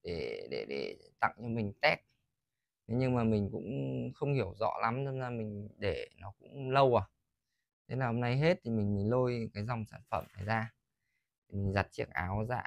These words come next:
này. Đấy, chiếc áo dạ này là của, của, của, của, ờ, Trung Quốc. Nhưng mà nó có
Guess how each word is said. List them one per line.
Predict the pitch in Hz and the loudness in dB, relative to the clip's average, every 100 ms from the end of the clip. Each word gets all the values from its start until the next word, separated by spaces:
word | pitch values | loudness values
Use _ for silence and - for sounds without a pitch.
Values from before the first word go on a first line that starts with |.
| 104 | -4
này. | 98 - _ _ _ _ _ _ _ _ _ - | -6 -8 _ _ _ _ _ _ _ _ _ -10
Đấy, | 92 98 101 113 131 - 117 - _ - | -4 0 2 2 0 -4 -12 -20 _ -10
chiếc | 101 | -6
áo | 95 | -2
dạ | 107 117 | 0 0
này | 95 92 | 0 -2
là | 90 - | -4 -4
của, | 76 60 50 - - _ _ _ _ _ _ _ _ _ _ _ _ _ _ _ - - | 0 0 0 -6 -14 _ _ _ _ _ _ _ _ _ _ _ _ _ _ _ -14 -10
của, | - - - | -10 -10 -12
của, | - - - _ _ _ _ _ _ _ _ _ _ - 440 415 415 _ _ _ _ - - - | -12 -12 -16 _ _ _ _ _ _ _ _ _ _ -20 -20 -20 -20 _ _ _ _ -16 -14 -8
của, | - - | -8 -6
ờ, | - 87 92 90 87 87 101 | -6 -2 -2 -2 -2 -4 -6
Trung | - 110 - | -10 -8 2
Quốc. | 160 - - _ _ _ | 2 2 -6 _ _ _
Nhưng | - 110 | -2 0
mà | 101 | 2
nó | 98 98 95 | 0 -2 -4
có | - 95 98 107 120 127 | -2 0 2 0 0 -2